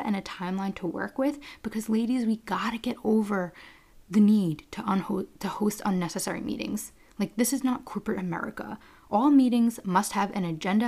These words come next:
and a timeline, period, or else they can be emails or voice notes. If the e-, if the meeting is not a clear thirty-minute meeting,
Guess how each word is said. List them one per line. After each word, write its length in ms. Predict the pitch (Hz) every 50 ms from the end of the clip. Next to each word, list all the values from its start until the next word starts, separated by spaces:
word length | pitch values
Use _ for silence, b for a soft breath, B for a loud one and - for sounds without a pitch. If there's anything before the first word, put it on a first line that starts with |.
| 226 214
and 140 | 202 180 175
a 40 | 165
timeline, 580 | - - 185 190 196 202 208 208 214 214 214 - - -
period, 480 | - - 220 220 214 196 175 165 170 180 B B B B -
or 180 | - - -
else 220 | - 226 247 240 -
they 160 | - 220 214
can 160 | - - 214
be 160 | 202 202 202
emails 440 | - 220 208 208 214 220 226 240 233 -
or 120 | 220 214 196
voice 340 | 180 185 180 180 175 - -
notes. 320 | - 208 214 - - - B B B B B B B B B _ _ _ _ _
If 200 | - 226 - -
the 240 | - 233 233 233 240
e-, 140 | 247 254 -
if 160 | - 214 - -
the 60 | 220
meeting 400 | 202 214 240 269 285 294 285 -
is 160 | 226 214 220
not 320 | 208 196 196 214 214 -
a 60 | 196 185
clear 440 | - - - - 214 202 208 208 208 -
thirty-minute 600 | - - 190 185 180 190 185 185 180 185 202 208
meeting, 340 | 196 185 175 175 165 165